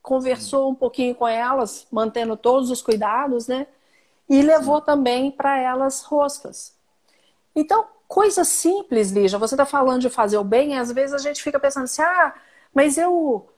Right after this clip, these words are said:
Speaker 1: não tenho dinheiro pra fazer isso, meu dinheiro não tá dando nem pra mim, eu tô cheio de conta pra pagar", não sei. Mas às vezes o fazer o bem não precisa, não demanda tanta coisa.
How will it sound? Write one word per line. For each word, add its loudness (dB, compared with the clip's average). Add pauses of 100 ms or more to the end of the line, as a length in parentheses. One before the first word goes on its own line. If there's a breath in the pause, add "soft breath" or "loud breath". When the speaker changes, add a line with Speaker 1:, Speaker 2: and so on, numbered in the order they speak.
(120)
Speaker 1:
não 2
tenho -2
dinheiro 4
pra -2
fazer 0
isso, -4
meu 0
dinheiro -2
não -2
tá -2
dando -2
nem -2
pra -4
mim, -4
eu -6
tô 4
cheio 2
de 0
conta -2
pra 0
pagar", 0
não -10
sei. -4 (460 soft breath)
Mas 4
às 0
vezes 0
o 0
fazer 2
o -2
bem -2
não 0
precisa, -2
não 2
demanda 2
tanta -12
coisa. -12